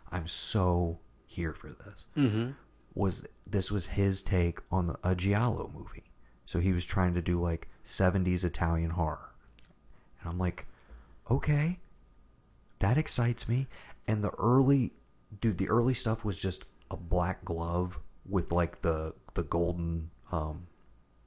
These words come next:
Speaker 1: knife at the
Speaker 2: Award
Speaker 1: end
Speaker 2: thing.
Speaker 1: of the, the award that
Speaker 2: Yeah.
Speaker 1: gets fashioned into a deadly weapon. And it's just, you're just seeing this black, like, leather black glove and everything, and, like, it's really moody and shit. And I was like,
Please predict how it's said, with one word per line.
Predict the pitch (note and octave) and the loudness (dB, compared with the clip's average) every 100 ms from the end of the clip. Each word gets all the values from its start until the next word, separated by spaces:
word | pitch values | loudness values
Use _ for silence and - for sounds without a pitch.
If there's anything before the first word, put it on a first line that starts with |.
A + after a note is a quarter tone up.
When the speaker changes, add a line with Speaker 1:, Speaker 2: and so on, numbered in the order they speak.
| _ _ - - - - _ - | _ _ -20 -20 -20 -20 _ -12
Speaker 1:
knife | E2+ E2+ F2+ F2 - - - _ - | -8 -4 -4 -4 -8 -14 -18 _ -4
at | F2+ G2+ | 0 2
the | |
Speaker 2:
Award | G2+ G#2 | 4 4
Speaker 1:
end | B2 | 4
Speaker 2:
thing. | G#2 G2+ | 2 2
Speaker 1:
of | G2+ | 0
the, | |
the | G2+ | 4
award | A#2+ A#2 C3+ A#2+ G2+ F2+ | 4 6 6 8 6 4
that | G2 E2+ | 2 2
Speaker 2:
Yeah. | A2+ - | 2 2
Speaker 1:
gets | G#2 G2+ | 2 2
fashioned | - F#2+ F2 F2+ E2+ | 2 2 2 -2 -4
into | E2 D#2+ D#2+ | -4 -4 -4
a | D#2 - - - - - | -6 -10 -20 -20 -18 -12
deadly | F2 F#2 E2 D#2+ | 0 2 2 0
weapon. | D#2 D#2 D#2+ D2+ - - - - - | -2 -2 -4 -6 -14 -20 -20 -20 -4
And | F#2 | 0
it's | F2+ - | 0 0
just, | F#2+ - | -4 -2
you're | F2 | -4
just | G#2+ | -2
seeing | - E2 | -2 -2
this | D2+ - | -6 -10
black, | - D#2 D#2+ - - - | -4 -4 -4 -12 -20 -14
like, | E2+ - | -14 -8
leather | E2+ E2+ E2+ | -2 0 0
black | - E2+ F2 | -2 -2 -4
glove | - F2 E2+ | -2 -2 0
and | E2+ | 0
everything, | E2+ F2 E2+ E2+ | -2 -2 -2 -2
and, | E2 | -4
like, | - E2+ | -6 -8
it's | - - | -8 -6
really | F2 E2+ | -2 -2
moody | E2 F2 F2+ F#2+ F#2 | -2 -2 0 0 -2
and | F2+ | -4
shit. | - G2+ | -4 -4
And | - | -4
I | E2 | -10
was | D#2 | -10
like, | - - | -14 -18